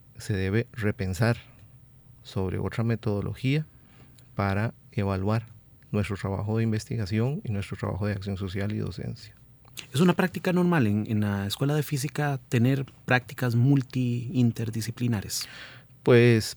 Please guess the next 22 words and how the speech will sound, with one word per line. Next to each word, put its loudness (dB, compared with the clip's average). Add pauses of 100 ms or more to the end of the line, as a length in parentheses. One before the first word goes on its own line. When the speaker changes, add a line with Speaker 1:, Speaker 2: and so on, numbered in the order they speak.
Speaker 1:
prácticamente 0
sí. -6 (580)
De 2
hecho, 2 (160)
este, -2
en -4
la -2
escuela 0
de 4
fi-, -6
de -2
la 0
Escuela 0
de 2
Física 0 (180)
han -2
salido, 2 (640)
eh, -4
cuatro 0
centros -2
de 0
investigación. 0